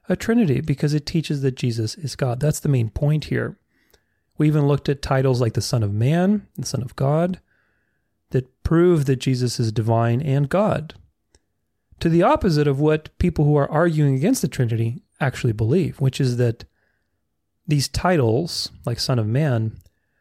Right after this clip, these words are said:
somehow prove that Jesus is different than the Father, when in reality they actually prove the opposite, which is that he is equal with God and he is God. Just like John one says, but we also looked at how the gospel is Trinitarian in nature,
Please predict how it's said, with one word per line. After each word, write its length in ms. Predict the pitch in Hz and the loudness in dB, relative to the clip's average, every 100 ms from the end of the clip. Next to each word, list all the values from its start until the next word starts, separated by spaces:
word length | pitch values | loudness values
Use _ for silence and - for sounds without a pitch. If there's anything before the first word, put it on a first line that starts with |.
| - | -8
somehow 300 | 165 151 151 | 0 2 2
prove 280 | - 147 135 | 2 0 2
that 100 | 123 | 0
Jesus 380 | 139 127 120 120 | 0 -2 -2 -6
is 80 | |
different 560 | 110 233 262 131 - - | -2 0 0 -2 -4 -8
than 120 | 139 | -6
the 60 | 139 | -6
Father, 480 | - 139 - - 160 _ _ _ _ _ _ _ _ | -4 -4 -4 -6 -10 _ _ _ _ _ _ _ _
when 140 | 165 | 0
in 60 | 165 | 2
reality 420 | 147 170 196 143 | 2 4 2 2
they 80 | 135 | 2
actually 300 | 135 127 131 | 0 -2 -4
prove 240 | - 131 | -2 -2
the 80 | 143 | 0
opposite, 460 | 202 - 123 - - | -2 -2 -4 -6 -4
which 200 | 131 131 | -4 -2
is 120 | 117 | -2
that 120 | 117 | -2
he 160 | 117 117 | -2 -2
is 180 | 110 - | -4 -4
equal 260 | 151 - | -4 0
with 140 | 117 - | -2 0
God 220 | 117 117 | -2 -2
and 100 | 120 | -2
he 120 | 120 | -2
is 160 | 175 160 | -2 -2
God. 320 | - - 190 _ - _ _ _ _ _ - | -4 -6 -8 _ -20 _ _ _ _ _ -4
Just 220 | 208 208 | -2 2
like 160 | 214 170 | 0 2
John 280 | 190 180 170 | 2 2 2
one 200 | 165 160 | 2 0
says, 580 | - 180 156 - - - | 0 0 -2 -6 -10 -8
but 100 | - | 0
we 120 | 226 262 | 2 4
also 260 | 247 202 | 4 2
looked 260 | 190 202 - | 2 0 -2
at 60 | |
how 140 | 165 160 | 0 0
the 80 | 135 | 0
gospel 460 | 123 131 - 135 | 0 0 -2 -4
is 140 | 147 - | -4 -4
Trinitarian 680 | - 139 117 - 151 160 156 | 0 0 0 -2 0 0 0
in 140 | 139 | 0
nature, 440 | 139 143 175 190 | 0 -2 -4 -6